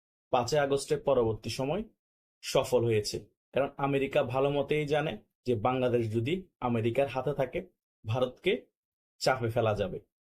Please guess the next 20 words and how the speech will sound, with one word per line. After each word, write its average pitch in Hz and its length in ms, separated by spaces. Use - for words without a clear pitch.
যে 127 240
প্ল্যান 156 260
সেই 127 300
কাজ। 101 180
পাঁচই 123 260
আগস্টের 147 420
পরবর্তী 127 420
সময় 147 340
পাপেট 139 280
একটি 143 220
সরকার 143 360
ডক্টর 127 220
ইউনূসকে 123 340
বসানোর 139 460
পরেই 139 260
বাংলাদেশ 117 380
যখন - 160
হাতে 131 240
এসেছে, 147 340
তার 131 140